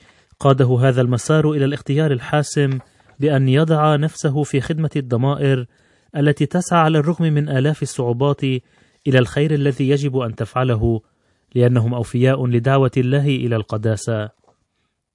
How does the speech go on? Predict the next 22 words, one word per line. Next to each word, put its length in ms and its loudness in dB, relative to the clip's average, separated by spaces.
تابع 300 0
الأب 200 0
الأقدس 420 -2
يقول: 320 -2
"لذلك: 640 0
فإن 240 2
القديس 480 -2
ألفونس 640 -4
ليس 280 0
متساهلا 800 0
ولا 180 0
صارما، 680 -4
إنه 240 2
واقعي 520 0
بالمعنى 460 -2
المسيحي 540 -4
الحقيقي، 640 -4
لأنه 340 4
فهم 320 2
جيدا 580 0
أن 140 -4
حياة 300 0